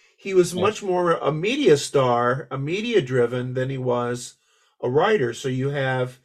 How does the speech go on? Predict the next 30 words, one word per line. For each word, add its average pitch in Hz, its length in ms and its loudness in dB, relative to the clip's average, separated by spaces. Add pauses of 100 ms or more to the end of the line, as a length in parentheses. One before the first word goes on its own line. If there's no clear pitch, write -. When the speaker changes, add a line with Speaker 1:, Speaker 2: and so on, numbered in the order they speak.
(480)
Speaker 1:
you 127 80 -6
have 135 220 2
that 143 320 0 (140)
in, 131 300 -10 (340)
phenomenal 147 760 0
series 139 520 0
of 117 280 -4 (380)
eighteen 170 460 -4
years 147 600 0 (680)
of 127 500 2
Miller 151 420 6
Lite 139 460 4 (280)
beer 190 260 6
commercials - 760 -6 (300)
where 135 180 4
he 156 120 -2
spoofed 226 420 0
himself 123 600 -2 (320)
and 107 120 -12
spoofed 240 440 2
Mike 123 280 -4
Hammer. 117 480 -12 (800)
Meanwhile, 170 380 6
all 160 200 10
the 156 80 2
mo-, 147 220 0
all, 160 260 6
all, - 280 -6
they 170 360 2
actually, 156 920 2